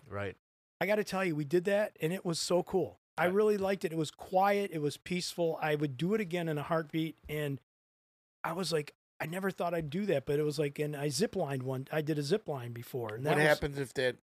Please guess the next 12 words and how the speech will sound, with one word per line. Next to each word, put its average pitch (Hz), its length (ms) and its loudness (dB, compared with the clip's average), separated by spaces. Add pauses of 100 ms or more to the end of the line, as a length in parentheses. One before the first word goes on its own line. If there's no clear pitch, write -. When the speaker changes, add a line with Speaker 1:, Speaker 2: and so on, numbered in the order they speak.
Speaker 3:
that 110 160 -2
fire 139 320 -4
runs 92 260 -10
out? 90 220 -16 (720)
Speaker 2:
The 104 80 -2
Speaker 3:
Yeah, 110 60 -4
Speaker 2:
what? 277 200 -2 (300)
Speaker 3:
the 98 80 -20
fire 120 340 -2
and 95 180 -6
that 92 160 -8
balloon. 120 360 -10